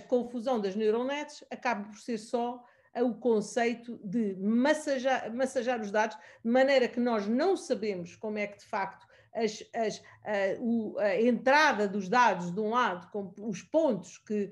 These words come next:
são de uma classe ou de outra, vão ser todos multiplicados por,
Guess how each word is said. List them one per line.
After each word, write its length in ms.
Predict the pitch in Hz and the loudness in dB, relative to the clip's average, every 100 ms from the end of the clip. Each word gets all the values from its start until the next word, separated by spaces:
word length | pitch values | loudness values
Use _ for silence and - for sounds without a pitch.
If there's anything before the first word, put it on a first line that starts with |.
| - | -10
são 220 | - 233 | -2 0
de 80 | 214 | 0
uma 100 | 226 | -2
classe 380 | 220 233 202 190 | -2 -2 -2 -2
ou 80 | 185 | -2
de 60 | |
outra, 300 | 269 302 302 302 - - | -2 0 0 -2 -8 -8
vão 140 | 226 254 | 0 0
ser 240 | 254 247 | 2 -2
todos 200 | - 202 | -2 -2
multiplicados 840 | 208 277 359 294 262 254 247 240 - | 0 2 2 2 -2 -2 0 -2 -4
por, 240 | - 233 | -4 -2